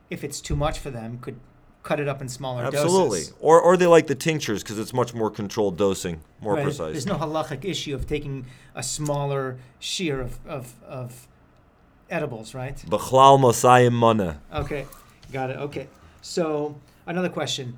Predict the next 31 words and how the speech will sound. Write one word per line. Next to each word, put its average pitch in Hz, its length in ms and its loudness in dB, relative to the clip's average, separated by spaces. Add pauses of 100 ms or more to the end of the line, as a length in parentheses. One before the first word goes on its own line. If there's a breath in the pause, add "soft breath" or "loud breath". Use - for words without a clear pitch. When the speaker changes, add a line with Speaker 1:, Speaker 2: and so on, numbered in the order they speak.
Speaker 2:
Yeah. - 80 -16
Speaker 1:
You 185 120 0
also 185 240 -2
did 165 160 -6
chocolates 170 300 -6
that 147 100 -6
were 143 80 -6
kosher 151 260 -8
for 147 100 -10
Pesach? 175 460 -8 (160)
Speaker 2:
Yes, 104 220 -2
sir. 135 420 2 (1700 soft breath)
Speaker 1:
You 185 120 -6
wanna 180 180 -2
tell 185 260 -2
me, 185 160 -2
like, 170 320 -4
uh, 151 280 2
there 147 180 -4
was, 156 260 -4
uh, 147 240 4
was 147 180 -2
there 156 180 2
a 151 40 4
lot 165 200 2
of 160 60 -2
demand 156 380 0
for 202 100 -8
that 202 220 0
this 208 220 -2
year? 226 240 -2